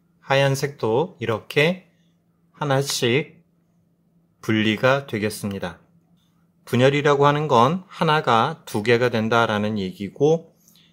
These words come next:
동일하게 나누어 주어야 되겠죠. 친구에게 더 많은 걸 주거나 더 좋은 걸 준다면 안 되겠죠. 그래서 염색체가 분열되기 전에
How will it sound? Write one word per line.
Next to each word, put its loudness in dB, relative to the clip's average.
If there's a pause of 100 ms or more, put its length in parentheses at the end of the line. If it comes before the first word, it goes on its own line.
(320)
동일하게 2
나누어 -6
주어야 -4
되겠죠. -4 (380)
친구에게 2
더 0
많은 0
걸 0
주거나 0 (720)
더 2
좋은 0
걸 4
준다면 -2
안 -10
되겠죠. -6 (460)
그래서 2 (260)
염색체가 0 (240)
분열되기 0
전에 -2